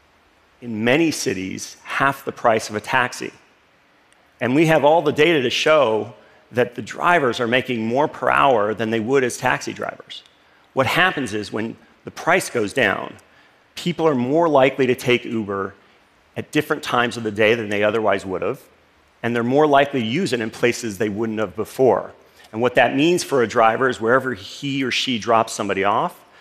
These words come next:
they're much more likely to get a pickup and get back in.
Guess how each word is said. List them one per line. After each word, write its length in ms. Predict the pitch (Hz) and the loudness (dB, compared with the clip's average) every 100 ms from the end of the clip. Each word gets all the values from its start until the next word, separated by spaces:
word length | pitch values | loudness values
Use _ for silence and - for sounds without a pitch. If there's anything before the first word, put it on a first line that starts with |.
| _ _ - | _ _ -8
they're 120 | 113 | -6
much 400 | 110 135 147 - | -2 -2 -2 -2
more 160 | 135 | -2
likely 380 | 120 123 120 117 | 2 2 2 -2
to 80 | 107 | -2
get 120 | 110 | -2
a 60 | 107 | -2
pickup 500 | - 135 - 104 - | -4 -4 0 -2 -4
and 200 | - 104 | -12 -10
get 160 | 107 | -8
back 280 | - 92 95 | -2 -2 -2
in. 180 | 104 90 | -8 -12